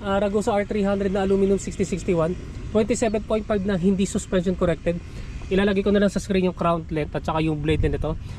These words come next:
Then yung steering tube nito, of course, straight or non-tapered. Quick release yung drop out. Then ang disc brake caliper mount, ah, caliper mount din naman yan is post mount.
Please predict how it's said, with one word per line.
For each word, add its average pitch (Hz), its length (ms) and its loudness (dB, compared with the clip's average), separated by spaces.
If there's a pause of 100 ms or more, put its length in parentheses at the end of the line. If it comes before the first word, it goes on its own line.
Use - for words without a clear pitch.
(320)
Then 180 160 6
yung 202 80 6
steering 202 400 2
tube 180 160 0
nito, 185 160 2
of 196 320 0
course, 190 240 2
straight 202 320 0
or 190 80 2
non-tapered. 180 560 2 (320)
Quick 190 240 2
release 190 240 0
yung 190 80 0
drop 175 320 -2
out. 175 240 0
Then 180 160 -2
ang 170 80 -2
disc 180 160 -6
brake 180 160 0
caliper 175 400 0
mount, 170 240 0 (160)
ah, 160 320 -2 (400)
caliper 214 320 2
mount 208 240 0
din 190 240 0
naman 190 160 2
yan 190 160 2
is - 80 -8
post 165 320 -2
mount. 170 160 -4